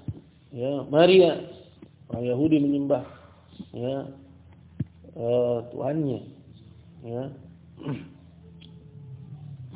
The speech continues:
Nah, <clears throat> yang mereka anggap sebagai Tuhan, ya.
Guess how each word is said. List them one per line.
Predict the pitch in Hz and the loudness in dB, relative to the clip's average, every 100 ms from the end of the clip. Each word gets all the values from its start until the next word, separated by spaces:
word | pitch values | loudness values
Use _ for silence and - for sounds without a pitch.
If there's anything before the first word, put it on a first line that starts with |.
| - - - - - - - - - - - - - | -18 -18 -16 -16 -16 -16 -16 -18 -16 -16 -14 -14 -10
Nah, | - 123 107 101 - - 180 | 2 2 2 -2 -10 -8 2
<clears throat> | 180 135 107 - - - - - - - - - - - | 6 6 4 -6 -12 -14 -14 -12 -12 -14 -14 -12 -12 -6
yang | 117 117 | -2 0
mereka | 113 117 139 | 0 2 6
anggap | 135 | 6
sebagai | 127 123 123 139 | 4 2 4 4
Tuhan, | 139 113 117 113 110 - - - - - - - | 2 0 0 -2 -6 -12 -16 -16 -14 -14 -14 -14
ya. | - - | -12 -14